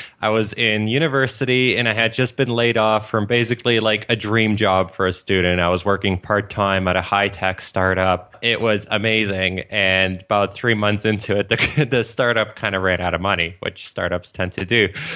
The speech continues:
So suddenly I was living on my own and I needed to pay for all my tuition, food, rent, and everything.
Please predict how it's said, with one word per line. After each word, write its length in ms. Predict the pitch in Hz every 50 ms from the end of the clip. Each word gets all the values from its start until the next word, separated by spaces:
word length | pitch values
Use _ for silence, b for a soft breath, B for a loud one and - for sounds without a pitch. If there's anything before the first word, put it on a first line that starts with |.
| B B B
So 440 | - - - 135 123 120 113 113 113
suddenly 440 | 110 - - 131 127 123 131 127 120
I 60 | 117
was 160 | 113 113 101
living 260 | 117 117 113 120 113
on 120 | 110 107 107
my 160 | 107 104 104
own 380 | 95 98 104 104 104 104 101 104
and 520 | - - 104 95 95 92 95 95 95 - -
I 100 | 98 104
needed 280 | 101 110 107 107 101 101
to 80 | -
pay 240 | - - 110 104 101
for 180 | 101 - 101 95
all 80 | 101
my 140 | 98 104 101
tuition, 680 | 101 101 - 107 98 101 104 - - - 101 98 101
food, 400 | 95 - - 107 101 104 104 95
rent, 340 | 90 92 101 98 98 101 95
and 80 | 98 98
everything. 540 | 127 160 175 143 135 - 113 110 107 101